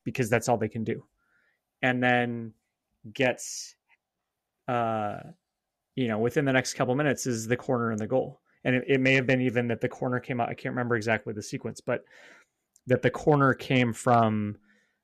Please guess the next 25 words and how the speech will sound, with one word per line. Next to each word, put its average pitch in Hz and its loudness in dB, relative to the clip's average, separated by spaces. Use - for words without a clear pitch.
the 107 -4
free 185 4
kick, - 0
resulted 123 4
from 139 0
the 113 0
free 175 4
kick - 0
where 120 4
he 113 4
was 107 0
chopped 117 0
down, 113 4
and 117 -2
then 110 2
he 104 0
scores, 123 -4
right? 123 4
It 139 0
was 123 4
less 135 2
than 127 0
a 113 -2
couple 120 -4
minutes 110 -6